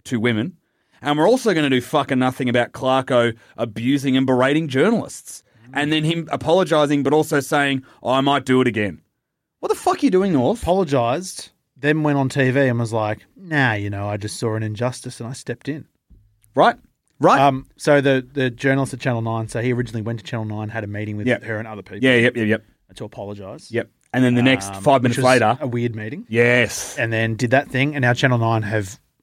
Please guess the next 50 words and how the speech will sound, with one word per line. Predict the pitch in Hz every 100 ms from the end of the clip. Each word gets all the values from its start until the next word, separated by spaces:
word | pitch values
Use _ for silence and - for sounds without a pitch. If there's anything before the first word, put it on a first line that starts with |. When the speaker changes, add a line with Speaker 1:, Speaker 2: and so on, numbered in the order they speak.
| 127
Speaker 2:
m-, | 117 -
apparently | 95 123 110 110
made | 110 107 107
a |
complaint | 104 113 - 110 107 -
to |
North | 113 107 104
Melbourne | 98 98 101
again | 120 104 95 - _
Speaker 1:
Yeah. | 196
Speaker 2:
based | 180 -
on | 101 98
him | 110 101 101 -
basically | 135 151 175 147
retracting | 131 - 131 196
Speaker 1:
I, | 285 330 311 - -
I | 269
Speaker 2:
his | 285
Speaker 1:
think | 127 202
Speaker 2:
apology. | 120 110 104 -
Speaker 1:
if | 156 208
you |
get | 226 185
up | 175 175
there | 147 113 101 135 196 _ _
and | 135
are | 135
like, | 131 131 -
"We | - 123 185
are | 175 147
good | 123 170
for | - 131
women | 127 180 139 233 262
'cause | 147 127
we've | 139 -
got | 160
a | 143
woman | 123 120 156 196 175
in | 151
the |
C | 143 175 165
E |
O," | 160
pre-, | 180
Speaker 2:
Mm. | 113
Speaker 1:
that's | 196 -
just, | 185 170
that's | 190
just | - 170
noise. | 196 226 185 - -